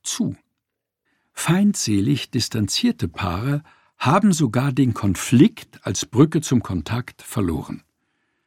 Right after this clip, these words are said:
Die Beziehung ist zu einem Zermürbungskrieg geworden, bei dem im Laufe der Zeit beide Seiten aufgerieben werden.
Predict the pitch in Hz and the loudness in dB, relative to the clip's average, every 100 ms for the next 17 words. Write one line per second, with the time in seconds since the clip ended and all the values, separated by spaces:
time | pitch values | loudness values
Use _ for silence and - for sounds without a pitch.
0 | _ _ _ _ 113 95 - - 196 202 | _ _ _ _ -6 -4 -2 0 2 2
1 | 175 - - - 131 123 123 - 117 113 | 0 -4 -4 -2 2 2 2 2 6 8
2 | 156 156 117 101 95 - - - 104 85 | 8 6 4 2 0 -6 -8 -6 -6 -6
3 | - 80 90 101 87 80 _ _ _ _ | -10 -6 -4 -4 -4 -8 _ _ _ _
4 | _ 113 104 127 120 117 - 104 135 135 | _ 0 6 8 8 8 4 4 4 2
5 | 135 113 - 123 123 - 117 120 123 104 | 0 -2 -2 -2 -4 0 0 2 2 0
6 | 101 - - 123 - - - - - - | -4 -4 -4 -2 -4 -6 -12 -10 -10 -10
7 | - - | -10 -12